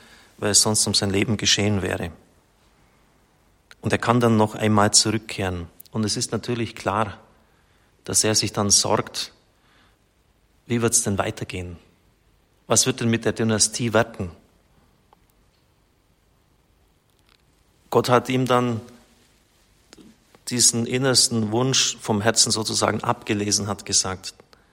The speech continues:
"Du willst mir ein Haus bauen." Er will ja den Tempel bauen. Gott greift diesen Ball auf und spielt ihm David zu und sagt, "Ich werde dir ein Haus bauen. Ein ewiges Haus. Ein ewiges Königtum.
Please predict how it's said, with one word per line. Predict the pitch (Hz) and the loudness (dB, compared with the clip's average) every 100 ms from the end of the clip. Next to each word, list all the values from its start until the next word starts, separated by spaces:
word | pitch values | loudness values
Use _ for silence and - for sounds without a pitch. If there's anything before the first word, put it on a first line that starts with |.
| _ _ _ _ | _ _ _ _
"Du | 131 131 | -4 0
willst | 117 - | -2 -2
mir | 110 | -4
ein | 101 92 | -6 -4
Haus | 120 - - | -4 -4 -4
bauen." | 98 98 | -6 -6
Er | 95 | -4
will | 120 | -4
ja | |
den | 104 98 | -2 -6
Tempel | - 120 - | -6 -8 -8
bauen. | - 90 90 87 _ _ _ _ _ - | -12 -10 -10 -14 _ _ _ _ _ -4
Gott | 113 - | -4 0
greift | 107 113 - | 2 0 -2
diesen | 107 104 | -8 -6
Ball | 101 104 | -2 0
auf | - 110 120 | 2 0 0
und | 110 | 0
spielt | - - 120 - | 0 0 -4 -2
ihm | 110 | 0
David | 104 110 104 | 2 0 2
zu | - 123 | 2 2
und | 120 | 2
sagt, | - 110 113 - - - - _ - | 4 4 2 -6 -20 -20 -20 _ -6
"Ich | 123 - | -4 0
werde | 107 104 | -2 -2
dir | 98 98 | -4 -6
ein | 90 | -8
Haus | 90 87 | -6 -6
bauen. | - 90 85 85 _ _ - - _ - | -6 -10 -14 -18 _ _ -20 -20 _ -6
Ein | 120 | 0
ewiges | 120 131 117 101 - | 2 2 2 2 2
Haus. | 101 107 - - - _ _ _ _ _ _ _ _ _ _ - | 0 0 0 -2 -6 _ _ _ _ _ _ _ _ _ _ 0
Ein | 123 120 | 0 0
ewiges | - 139 151 127 - - | 0 2 2 4 2 2
Königtum. | 123 127 - - 90 | 0 0 -2 -10 -16